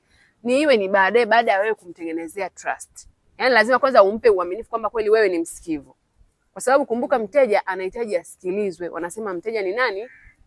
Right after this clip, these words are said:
Ni mfalme. Kwa hiyo ni lazima umsikilize mteja wako. Akikwambia yeye kazi yake anataka uanze kufanya saa kumi na mbili, anza hiyo saa kumi na mbili kwa sababu ndio maelekezo yake. Lakini sasa ili wewe usikamu-, usikwame kwenye utekelezaji wa majukumu yako, ni lazima ujipangie ratiba vizuri inayoendana sasa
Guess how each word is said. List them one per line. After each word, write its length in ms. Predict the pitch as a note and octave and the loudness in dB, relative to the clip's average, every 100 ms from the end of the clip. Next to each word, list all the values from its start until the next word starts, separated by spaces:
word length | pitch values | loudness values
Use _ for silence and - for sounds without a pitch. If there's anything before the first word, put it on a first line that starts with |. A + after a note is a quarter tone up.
| _ _ | _ _
Ni 140 | F3+ F#3 | -4 -2
mfalme. 760 | F#3 - A#3+ A#3 G#3 G3+ G#3 - | -2 4 6 6 2 0 0 -2
Kwa 100 | A3+ | -2
hiyo 120 | A#3 | 2
ni 40 | G#3+ | 2
lazima 260 | G#3+ C4 D4 | 2 0 -2
umsikilize 400 | A3 - A#3 G3+ | -2 -6 -4 -4
mteja 240 | E3+ D#3 | -6 -4
wako. 100 | E3 | -4
Akikwambia 340 | D#3+ - F3+ C#4 | -6 -10 0 2
yeye 100 | B3+ | 2
kazi 160 | F3 G3+ | 0 -4
yake 120 | A3 | -8
anataka 220 | F#3+ A3 | -10 -8
uanze 200 | F#3 A3 | -8 -8
kufanya 200 | - G3+ | -12 -14
saa 100 | D#3 | -12
kumi 140 | D#3 | -12
na 100 | D#3 | -10
mbili, 220 | E3+ G3 D#3 _ _ | -6 -8 -10 _ _
anza 220 | - A#4 G4 | 0 2 2
hiyo 140 | F4+ | 2
saa 120 | D4 | 0
kumi 160 | C4 C4+ | 0 0
na 80 | C4+ | 0
mbili 180 | C#4 | -2
kwa 100 | C4 | -6
sababu 240 | B3 C4+ B3+ | -4 -4 -2
ndio 140 | G#3 | -4
maelekezo 460 | G3 F#3+ F#3+ F#3 F#3+ | -4 -4 -6 -10 -2
yake. 400 | G3+ F#3+ - D#3 _ _ _ _ | -2 -2 -8 -20 _ _ _ _
Lakini 280 | G#3+ D4+ D#4 | -2 0 -2
sasa 180 | D4 D4 | 0 0
ili 140 | D4+ | 2
wewe 140 | C#4+ | 4
usikamu-, 380 | A#3+ - A#3 B3 | 2 2 -2 0
usikwame 760 | F3+ F#3 - - - B3 C4 G#3 | -2 -4 -6 -16 2 4 4 2
kwenye 200 | D#3+ D#3+ | -6 -8
utekelezaji 720 | D#3 D#3 - C3 C3+ D#3+ G3 | -8 -14 -16 -20 -14 -12 -10
wa 60 | D3 | -12
majukumu 400 | C#3 _ - D3 | -14 _ -16 -4
yako, 420 | D#3+ A#3 - F3+ - - - | 0 0 0 -6 -8 -16 -4
ni 100 | G3+ | 4
lazima 340 | G#3 A#3+ C4+ | 4 4 2
ujipangie 400 | F#3 E3 E3+ F#3+ | 0 -2 -8 -4
ratiba 260 | G3 - G3+ | -4 -2 -2
vizuri 320 | E3+ F3+ F3 | -2 -4 -6
inayoendana 720 | F#3 A3+ C4+ B3+ G3+ G#3 A3 F3 | 0 4 6 6 4 2 -2 -4
sasa 300 | E3 - | -12 -12